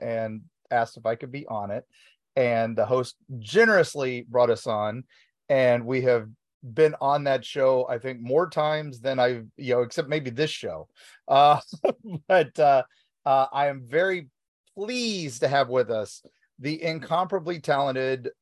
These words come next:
amazing paranormal investigator, journalist, and just all around awesome person, and that is Shannon LeGros of Into the Fray.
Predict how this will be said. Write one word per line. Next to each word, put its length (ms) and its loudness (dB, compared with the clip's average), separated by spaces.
amazing 920 -4
paranormal 720 2
investigator, 1160 -6
journalist, 720 0
and 520 -8
just 280 -6
all 160 4
around 380 4
awesome 340 -2
person, 480 -4
and 140 -2
that 160 2
is 320 -4
Shannon 460 -6
LeGros 600 2
of 200 -6
Into 240 -10
the 100 -6
Fray. 640 -10